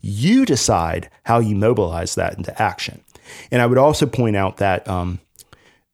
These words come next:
I don't know what episode we read it on, but there was that one episode where they were talking about, um, where Quo was talking about,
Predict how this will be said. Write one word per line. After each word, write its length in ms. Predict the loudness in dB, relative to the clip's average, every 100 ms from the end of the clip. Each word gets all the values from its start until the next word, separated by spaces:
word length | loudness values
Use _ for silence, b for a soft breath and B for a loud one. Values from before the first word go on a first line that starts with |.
| _ _ _ -6
I 100 | -4
don't 160 | -2
know 140 | 0 0
what 300 | 2 0 0
episode 400 | -2 0 0 0
we 40 |
read 220 | 2 2 2
it 100 | 0
on, 220 | -2 -2
but 140 | -2
there 120 | 0
was 200 | 0 0
that 180 | -2 -2
one 460 | -2 0 0 0 -2
episode 460 | -4 -4 -2 0 2
where 100 | 0
they 100 | 0
were 100 | 0
talking 320 | 0 -2 -2
about, 440 | -4 -2 -2 -2 -4
um, 440 | -6 -6 -6 -8 -10
where 100 | -6 -4
Quo 300 | 0 2 2
was 160 | 0
talking 280 | 0 -2 -2
about, 400 | -4 -4 -6 -10